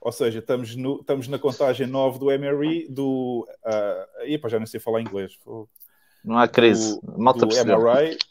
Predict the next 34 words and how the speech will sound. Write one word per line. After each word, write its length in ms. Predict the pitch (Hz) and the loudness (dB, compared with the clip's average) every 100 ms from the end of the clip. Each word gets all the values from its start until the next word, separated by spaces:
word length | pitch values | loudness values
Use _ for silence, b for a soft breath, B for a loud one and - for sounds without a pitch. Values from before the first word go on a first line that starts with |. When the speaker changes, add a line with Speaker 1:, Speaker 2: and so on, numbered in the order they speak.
| - | -6
Speaker 1:
portanto, 280 | 120 110 - - | -2 -2 -2 4
ah, 500 | 208 202 175 170 - 165 | 8 10 8 4 2 2
do 200 | 120 120 | 0 -2
M 200 | 135 117 | 0 0
R 240 | 113 110 120 | 0 -2 -4
I, 320 | 160 254 - _ _ | -4 -6 -12 _ _
e 140 | 113 107 | -12 -12
se 120 | - | -6
vocês 280 | 120 - 120 | -4 -2 -4
repararem, 640 | 127 123 135 139 151 170 165 - | -6 -4 2 2 2 -2 -8 -4
o 120 | 139 | 0
ano 160 | 151 123 | 0 -2
em 40 | |
que 60 | 117 | -8
estamos 320 | - 117 110 | -6 -4 -2
agora, 320 | 117 120 113 | -2 2 0
que 140 | 101 110 | -2 -4
é 60 | |
este 220 | 117 113 110 | -4 -6 -4
doji 360 | 117 110 107 | -2 -2 -6
que 60 | 95 | -8
está 140 | 107 | -6
aqui, 360 | 104 - 120 123 | -6 -8 -10 -8
já 120 | 131 | -8
tem 140 | - | -6
uma 140 | 127 117 | -8 -6
velinha, 340 | 127 123 123 | -4 -4 -8
já 160 | 110 117 | -8 -8
tem 200 | 113 120 | -6 -6
uma 160 | 120 113 | -8 -8
seta 280 | 127 113 113 | -6 -6 -8
vermelha 360 | 113 117 117 | -8 -8 -8
em 60 | 120 | -10
cima. 360 | - 90 80 | -12 -16 -16